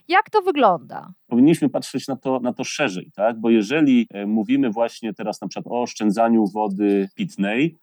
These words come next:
Speaker 2: no to powinniśmy ją oszczędzać na przykład na poziomie, to co też pani wspomniała, podlewania. Jeżeli będziemy wykorzystywali w większym stopniu wodę opadową, no to mniej będziemy korzystali właśnie z wody
Speaker 1: Jasne.
Speaker 2: pitnej. Dla-,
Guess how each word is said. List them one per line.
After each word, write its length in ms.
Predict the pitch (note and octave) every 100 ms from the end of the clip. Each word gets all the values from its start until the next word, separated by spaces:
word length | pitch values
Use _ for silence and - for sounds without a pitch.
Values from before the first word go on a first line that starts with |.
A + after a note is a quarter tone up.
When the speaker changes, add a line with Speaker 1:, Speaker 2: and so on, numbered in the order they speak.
| _
Speaker 2:
no 80 | -
to 100 | -
powinniśmy 640 | - G#2+ A2+ D#3 D#3 C3 A#2+
ją 260 | B2+ C3+
oszczędzać 720 | A2 - - C3 C3 B2 G#2+
na 120 | G#2
przykład 480 | F3 - A#2 D3+ C#3+
na 180 | C3 B2+
poziomie, 760 | - A#2 G2 A#2+ B2+ B2+ B2+ B2
to 100 | B2+
co 120 | A#2+
też 140 | A#2+ B2
pani 240 | A2 G2+
wspomniała, 420 | F#2 - G2 A2
podlewania. 600 | - B2+ A#2 A#2+ A2+ F2+ - _
Jeżeli 280 | F#2+ A#2+ D3
będziemy 360 | A#2+ A2+ C#3+
wykorzystywali 680 | A2 A2+ G#2+ - G#2 C3 A#2+
w 40 | G#2
większym 280 | C3 -
stopniu 480 | - - G#2+ - F2 -
wodę 440 | F2+ B2 G2 F2 -
opadową, 720 | G#2+ G#2 G2 F2+ E2+ A#2 F3 C#3+
no 60 |
to 120 | G#2
mniej 240 | G#2+ A#2 C#3+
będziemy 440 | C#3+ A#2 A2+ B2+
korzystali 640 | - A2 A2 - F#2+ G2 B2
właśnie 520 | F#2 - G#2 A#2 B2
z 160 | A#2 G2+
wody 460 | G2 F#2 G#2+ A#2+ B2 _
Speaker 1:
Jasne. 380 | G#3+ G#3 G2 F#2+
Speaker 2:
pitnej. 140 | D#2+
Dla-, 100 | F#2+